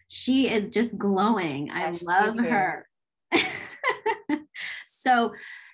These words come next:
Speaker 1: thank you so much, Doctor Trish. I think that this was such a lovely conversation. You know, aging, right? My, my whole message is helping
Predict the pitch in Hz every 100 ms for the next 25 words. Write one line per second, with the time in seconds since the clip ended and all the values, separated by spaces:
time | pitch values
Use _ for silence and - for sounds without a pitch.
0 | _ 262 269 - 320 - 254 220 220 208
1 | - 190 190 - 190 - 165 165 202 -
2 | 190 196 202 196 196 180 196 - 196 196
3 | - 190 - 202 185 175 170 180 175 -
4 | 170 165 170 - 165 165 180 190 226 240
5 | - - _ 190 180 175 175 170 - -
6 | _ _ _ _ _ 208 220 240 220 226
7 | 254 254 - _ - 180 165 180 - 190
8 | 185 170 185 185 196 214 208 208 208 _
9 | _ _ - _ _ 196 196 196 202 202
10 | 175 151 156 - 175 165 160 156 - _
11 | _ _ _ _ _ - - 233 254 233
12 | 175